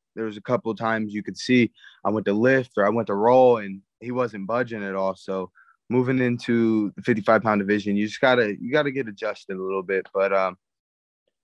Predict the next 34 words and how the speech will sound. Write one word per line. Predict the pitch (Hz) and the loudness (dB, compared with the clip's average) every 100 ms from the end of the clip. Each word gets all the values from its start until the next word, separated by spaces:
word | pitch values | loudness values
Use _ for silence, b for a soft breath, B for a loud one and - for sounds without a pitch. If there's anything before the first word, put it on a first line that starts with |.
| _ - | _ -10
I | - 208 | -2 0
don't | 349 | 2
know, | 247 226 | 2 2
man. | 135 143 165 139 _ 110 | 0 -2 -2 -6 _ -2
Bigger, | 156 175 170 | 0 2 -2
better, | 123 139 151 156 | 2 2 2 0
faster, | 147 143 143 131 | -4 -4 -4 -10
stronger. | 123 120 123 127 107 | -6 0 2 2 0
That, | 107 117 | 0 -2
that's | - 127 - | -2 -4 -4
the | 113 | 0
motto, | 113 127 113 | 2 2 2
you | 98 98 | -2 -6
know. | 104 | -6
I'm | 104 104 | -4 -6
feeling | - 131 113 | -4 -2 -2
a | 98 | 0
lot | 104 117 - | 0 0 2
healthier, | 117 - 120 117 110 110 _ _ _ _ _ - | 0 0 -2 0 0 -4 _ _ _ _ _ -10
um, | 87 87 92 98 | -6 -4 -6 -4
not | 104 107 107 | 2 4 4
cutting | - 123 110 | 2 2 2
as | 107 110 | 2 2
much | 107 - | 0 0
weight, | 101 107 107 - _ _ _ _ 95 | 0 2 2 -2 _ _ _ _ -4
and | 95 95 98 95 90 87 _ _ _ B B B B B _ - | 0 2 2 0 -4 -10 _ _ _ B B B B B _ -4
I, | 98 98 | -2 0
I | 104 | 0
feel | 123 | 4
like | 110 107 | 4 4
I'm | 110 | 0
just | 104 107 | -2 -4
gonna | 101 | -2
get | 95 | -2